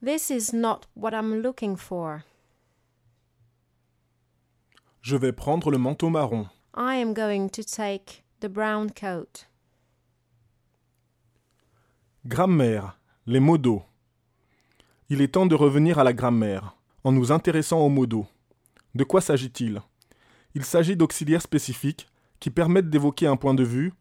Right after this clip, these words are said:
Speaker 2: un conseil, une interdiction, une obligation, une permission. Il existe quelques règles spécifiques aux mots d'eau,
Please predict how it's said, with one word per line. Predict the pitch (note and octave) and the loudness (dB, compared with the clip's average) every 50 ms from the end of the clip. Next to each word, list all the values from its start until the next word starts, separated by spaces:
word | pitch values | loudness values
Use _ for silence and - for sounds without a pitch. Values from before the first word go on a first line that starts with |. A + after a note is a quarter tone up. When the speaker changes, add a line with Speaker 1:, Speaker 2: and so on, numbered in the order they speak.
| _ _ | _ _
Speaker 2:
un | - C3+ | -4 -4
conseil, | B2+ - D#3 D3 - - - C3+ C#3+ F3+ F#3 - _ - | -2 0 0 -2 0 0 2 2 2 2 0 -6 _ 0
une | C3 B2+ D3 | 2 4 4
interdiction, | E3 E3 - D#3+ D3+ D3 C#3 - - C#3 C#3 D#3+ F#3+ - _ _ _ _ - | 4 2 0 -2 -2 -2 -6 -6 -4 -2 -2 -2 -2 -4 _ _ _ _ 0
une | B2+ C3+ D#3 | 2 4 4
obligation, | F3 D#3+ D#3+ D#3 D#3+ D3 C#3 - - C#3 B2+ - | 4 2 2 2 2 2 2 2 0 -2 0 0
une | - B2 A#2 | 0 0 2
permission. | - E3 D#3+ C#3+ D3 C3 A#2 - - A#2+ G#2+ G#2 - _ _ _ _ _ _ _ _ _ _ _ _ _ _ _ _ | 2 2 2 4 2 2 0 -2 -4 -6 -6 -6 -8 _ _ _ _ _ _ _ _ _ _ _ _ _ _ _ _
Il | C3+ C3+ D3 | 0 2 4
existe | E3 D#3 C#3 E3 G3+ G3 - D3+ | 4 2 2 -2 -2 -2 -2 -2
quelques | - - F#3+ F3+ - E3+ D#3 | 2 2 2 2 2 0 0
règles | D#3+ F3+ E3 D3+ | 2 0 0 0
spécifiques | C3 - - E3 - - D#3+ - F#3+ F3+ - | -2 -2 -4 -4 -2 -2 -6 -4 -4 -2 0
aux | D3+ | 2
mots | C#3 C#3 C#3 | 4 4 2
d'eau, | B2 A#2+ A2+ G2+ | 2 2 -2 -2